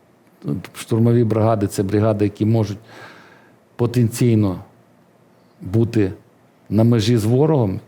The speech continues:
і, е, відстоювати д-, інтереси нашої держави, і бути на передовій. Це перше.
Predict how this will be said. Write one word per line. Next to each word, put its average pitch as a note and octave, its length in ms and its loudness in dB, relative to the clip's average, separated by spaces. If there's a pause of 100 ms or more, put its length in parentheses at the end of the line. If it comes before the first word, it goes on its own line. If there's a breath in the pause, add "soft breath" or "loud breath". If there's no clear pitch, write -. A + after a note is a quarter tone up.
і, G2 240 0
е, F#2 260 -2 (920)
відстоювати G2 640 -2 (520)
д-, G2 240 -4
інтереси G#2 460 -2
нашої G#2 320 -2
держави, A#2+ 500 -2
і - 20 -4
бути F2+ 240 -8
на G2 60 -4
передовій. G#2 580 0 (460 loud breath)
Це - 120 -4
перше. F#2+ 440 -4